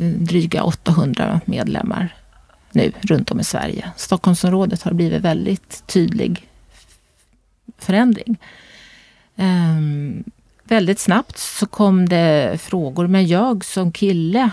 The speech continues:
och förare, om jag vill följa, kan jag ha ett gult dansband?" Ja, visst. Och, så det har planats ut det där. Nu är det mer, står det mer för att man dansar otraditionellt. Oavsett kön, roll, genus, vilket inte ska spela någon roll.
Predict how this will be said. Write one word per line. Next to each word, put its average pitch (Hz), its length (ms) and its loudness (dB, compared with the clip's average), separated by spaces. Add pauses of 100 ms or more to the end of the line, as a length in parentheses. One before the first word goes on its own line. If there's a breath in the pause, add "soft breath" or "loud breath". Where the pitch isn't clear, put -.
och - 140 -10
förare, 196 840 0
om 190 140 0
jag 180 140 0
vill 170 140 0
följa, 190 500 0
kan 185 180 -2
jag 190 160 0
ha 277 120 -2
ett - 100 -8
gult - 320 -6
dansband?" - 720 -4
Ja, - 140 -4
visst. - 520 -8 (1000)
Och, 175 400 2 (260)
så - 180 -4
det 190 100 -2
har 202 100 0
planats 220 420 0
ut 277 180 -6
det - 80 -10
där. - 120 -4
Nu 202 180 2
är 254 40 0
det 247 80 0
mer, 170 220 2
står 170 300 -2
det 170 60 0
mer 156 180 0
för 147 220 -4
att 147 140 -6
man 151 440 0 (160)
dansar 147 400 -2
otraditionellt. - 1040 -2 (1000 soft breath)
Oavsett 175 680 -2
kön, 135 520 -2
roll, 92 440 -2
genus, - 720 -6
vilket - 320 -6
inte - 220 -4
ska - 120 -10
spela - 240 -10
någon - 120 -6
roll. 208 280 -4